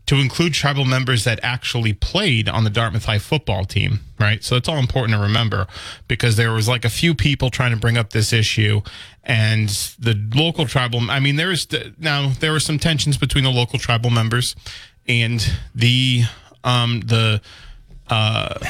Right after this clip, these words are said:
you know, the full tribe in Aquina Gay had, but, uh, in, on the Vineyard. But ultimately, uh, the local tribal members prevailed. They said to get rid of the Indian logo would be an erasure of their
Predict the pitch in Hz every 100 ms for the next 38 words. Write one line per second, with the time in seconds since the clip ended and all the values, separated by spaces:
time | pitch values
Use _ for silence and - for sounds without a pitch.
0 | - 135 110 117 - 131 - 127 117 110
1 | 107 - 110 - 117 107 110 104 101 120
2 | - - - - - - 123 117 104 -
3 | - - 113 107 107 107 104 107 - 117
4 | 110 - 107 104 127 104 107 - - -
5 | - _ 160 160 127 - - - - 175
6 | 165 151 139 131 123 110 - - - 117
7 | 110 113 127 127 123 - 117 110 110 107
8 | 107 104 - 101 104 101 101 101 107 104
9 | - - - - 127 110 123 127 113 117
10 | 107 110 107 107 107 104 98 107 101 104
11 | 107 107 117 107 98 98 101 98